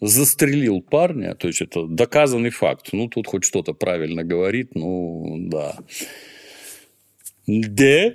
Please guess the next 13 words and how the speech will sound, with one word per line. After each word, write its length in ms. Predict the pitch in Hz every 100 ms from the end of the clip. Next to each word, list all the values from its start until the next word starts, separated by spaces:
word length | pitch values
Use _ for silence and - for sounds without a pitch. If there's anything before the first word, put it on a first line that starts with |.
| -
говорит 360 | 110 101 98 -
Пусси, 340 | 95 - 101
неопознанный 1200 | 98 110 104 101 107 113 113 92 87 82 78 87 90
здоровенный 580 | 95 87 98 92 85 85
соучастник, 760 | - 104 107 95 80 80 90
Д, 340 | 92 117 170 220 _ _ - -
свидетель 760 | - 110 117 107 147 165 156
не 80 | 127
смог 320 | - 117 127
его 260 | 107 98 101
опознать». 520 | 98 104 92 71 - _ _ _
«О, 380 | - 87 76 69 - _ _ - - _ _ _ _ _ _ -
Сальваторе, 1120 | - 117 117 120 127 135 170 156 110 71